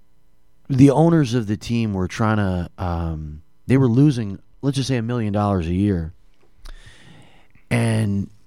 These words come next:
I, I think they're like, "Hey, we're, we're, we believe in, you know, we believe in women's sports and this, this program, and we, we're backing you." But all they got was heat. Like, it was just like they, they,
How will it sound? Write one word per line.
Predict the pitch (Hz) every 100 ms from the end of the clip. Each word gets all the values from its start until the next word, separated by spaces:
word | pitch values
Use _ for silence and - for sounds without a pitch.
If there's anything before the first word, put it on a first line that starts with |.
| - - -
I, | - -
I | - 113
think | 123 117
they're | 101 117
like, | 107 95
"Hey, | 87 139
we're, | 90 95 101 -
we're, | 95 104 98 90 95
we | 113
believe | 90 98 110 165 123
in, | 95 85 - -
you | - 113
know, | 92
we | 95
believe | 95 113 123
in | 117 104
women's | 110 107 92
sports | - 107 113 -
and | 90 85 - - - - - - - -
this, | - 58 95 90 90 113 - -
this | 101 98
program, | - 107 139 131 92 90
and | 90
we, | 95
we're | 76 95 92
backing | 80 110 135 120 87
you." | 82 80 80 - - - - - - -
But | 120
all | 113 117 127
they | 123 110
got | 110 110 92
was | 92
heat. | - - 120 76 -
Like, | 92 80
it | 98
was | 95 92
just | 98 92
like | 98 90
they, | 95 92 76 65
they, | 82 92 92